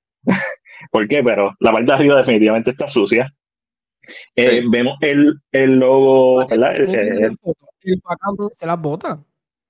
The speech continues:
Speaker 1: <laughs>
Speaker 3: La foto dice claramente, el Wacom se las bota. Él dijo, "No, hombre, estas botas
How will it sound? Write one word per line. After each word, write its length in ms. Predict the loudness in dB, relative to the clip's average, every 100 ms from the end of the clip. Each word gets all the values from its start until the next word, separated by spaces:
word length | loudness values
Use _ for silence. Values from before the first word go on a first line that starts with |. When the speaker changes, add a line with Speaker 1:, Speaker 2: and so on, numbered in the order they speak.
| _ _ _ _ _ -4
Speaker 1:
<laughs> 600 | -4 -6 -4 -2 -2 -4
Speaker 3:
La 160 | -6 -4
foto 280 | -6 -6 -4
dice 160 | -4 -4
claramente, 440 | -6 -4 -6 -4
el 100 | -4
Wacom 320 | -2 -4 -4 -4
se 100 | -8 -6
las 160 | -6
bota. 340 | -4 -6 -4 -4
Él 80 | -2
dijo, 340 | -2 -2 -2 -12 _ -6
"No, 160 | -4
hombre, 280 | -4 -2 -4 -4
estas 200 | -6 -4
botas 380 | -2 -2 -4